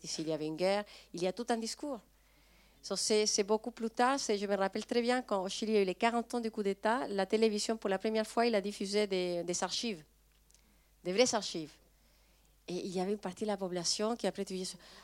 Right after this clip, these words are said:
Ah ouais, c'est incroyable, c'est terrible ce qui s'est passé. » Non mais, tu dis, « Mais il, il découvre ça ? » Il découvre ça.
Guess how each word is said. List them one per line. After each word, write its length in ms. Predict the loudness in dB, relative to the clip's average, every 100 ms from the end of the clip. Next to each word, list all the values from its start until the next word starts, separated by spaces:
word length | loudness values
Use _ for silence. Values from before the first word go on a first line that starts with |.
| -6 -2
Ah 80 | 0
ouais, 380 | 2 4 4 4
c'est 200 | 2 0
incroyable, 600 | -8 -6 -2 0 2 0
c'est 180 | -2 0
terrible 460 | -2 2 4 4 4
ce 140 | -2
qui 100 | -4
s'est 80 | -8
passé. » 540 | -4 -2 0 0 -2 -6 -20 -20 -20 -20 _ _ _ -8
Non 80 | -8
mais, 140 | -8 _ _ _ _ _ _ _
tu 140 | -12 -2
dis, « 140 | 2
Mais 280 | 2 0 -6 -12 -8
il, 260 | -6 -2
il 80 | 4
découvre 440 | 4 6 4 6
ça ? » 180 | 4 2 -2 -4 -14 -20 _ _ _ _ _ _ _ _ _ _ _ _ _ _ _ _ _ _ _ _ _
Il 100 | -10
découvre 440 | -6 -2 0 0 -4
ça. 180 | -4